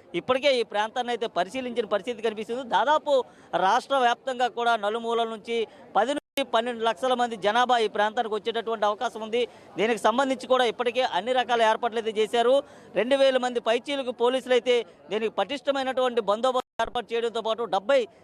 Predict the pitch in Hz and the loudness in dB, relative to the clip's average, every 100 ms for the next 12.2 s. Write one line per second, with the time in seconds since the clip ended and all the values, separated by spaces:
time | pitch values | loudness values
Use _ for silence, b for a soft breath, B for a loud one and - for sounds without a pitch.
0 | - 240 254 285 269 262 254 254 247 233 | -12 -8 -4 0 2 2 0 -2 0 2
1 | 226 226 240 220 208 226 233 233 - 262 | 2 0 -6 -6 -6 -4 -2 -4 -2 0
2 | 220 B B - 220 269 285 262 247 262 | 0 B B -2 0 2 2 0 2 2
3 | 254 247 233 220 208 220 _ _ 226 220 | 2 2 0 2 0 -2 _ _ -8 -6
4 | 214 214 220 214 208 233 262 220 233 254 | -4 -4 -4 -6 -4 0 2 0 -4 -8
5 | _ 254 247 233 - _ - 233 - 226 | _ -10 -6 -6 -8 _ -2 -2 0 0
6 | 226 226 220 226 196 B B - 220 - | 0 -2 -4 -6 -10 B B 2 2 2
7 | _ _ 254 220 247 240 240 247 269 233 | _ _ 0 0 0 -4 -4 -4 -4 -6
8 | - _ _ - 208 214 269 269 254 240 | -10 _ _ -4 0 0 0 -2 0 0
9 | 247 226 214 214 277 269 254 226 202 262 | 0 -2 -4 -4 0 0 0 -4 0 0
10 | 240 247 220 220 247 247 220 190 214 254 | 0 -2 -2 -4 0 2 2 2 -2 -2
11 | 254 247 214 226 220 214 220 254 226 220 | -2 -2 -2 -4 -2 -2 -4 -4 -2 0
12 | 214 220 | 2 2